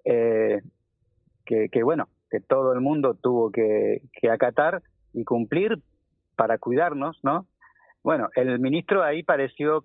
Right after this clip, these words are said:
parece que se sintió autorizado a, a ejercer o a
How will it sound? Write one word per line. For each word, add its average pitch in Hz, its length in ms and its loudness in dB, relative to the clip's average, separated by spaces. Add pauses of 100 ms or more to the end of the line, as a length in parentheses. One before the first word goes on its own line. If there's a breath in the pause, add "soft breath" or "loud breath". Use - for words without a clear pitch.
(140)
parece 131 460 0
que 127 220 0 (140)
se 127 120 -2
sintió 123 1120 0
autorizado 131 880 0
a, 117 180 2
a 110 340 -4
ejercer 143 540 0
o 120 120 2
a 107 280 2